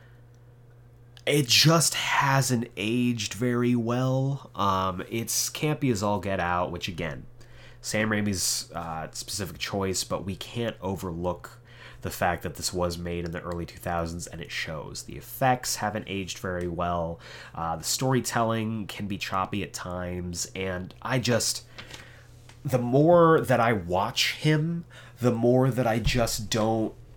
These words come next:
really think that Tobey Maguire is a great Spider-Man.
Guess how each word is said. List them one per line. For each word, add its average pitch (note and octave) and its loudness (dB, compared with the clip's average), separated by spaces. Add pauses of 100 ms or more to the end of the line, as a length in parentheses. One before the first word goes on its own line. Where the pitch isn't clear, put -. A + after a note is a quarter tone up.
(320)
really G#2+ 0
think - -4
that F2+ 0
Tobey G2+ -4
Maguire F2+ 0
is E2+ -6
a F2+ -6
great E2+ -8
Spider-Man. - -8